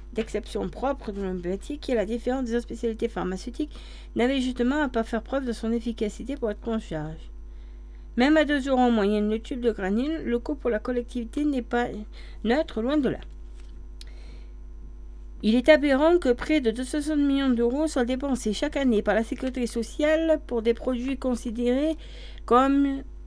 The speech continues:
ah, excusez-moi, inefficaces. À l'heure où l'on peine à payer correctement le personnel hospitalier, estime le docteur Pierre Brémond de l'A R S, membre du collectif No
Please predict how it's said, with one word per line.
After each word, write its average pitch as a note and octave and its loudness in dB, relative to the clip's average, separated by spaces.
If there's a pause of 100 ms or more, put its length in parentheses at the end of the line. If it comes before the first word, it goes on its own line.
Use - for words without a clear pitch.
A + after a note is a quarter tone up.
(300)
ah, E3+ 2
excusez-moi, E3+ -4 (260)
inefficaces. D#4+ 6 (920)
À B3 6
l'heure D#4 10
où C#4 2
l'on C4+ 4
peine C4+ 2
à A3 4
payer C4 0
correctement B3+ 0
le C4 0
personnel C4 -2
hospitalier, A#3+ -2 (400)
estime C4+ 2
le A3+ 4
docteur A#3 0 (140)
Pierre D#4+ 2
Brémond A#3+ 2 (480)
de D3+ -4
l'A C#3 0
R F#3 -2
S, - -6 (640)
membre B3+ 4
du A3 -4
collectif C#4+ 0 (100)
No D4 4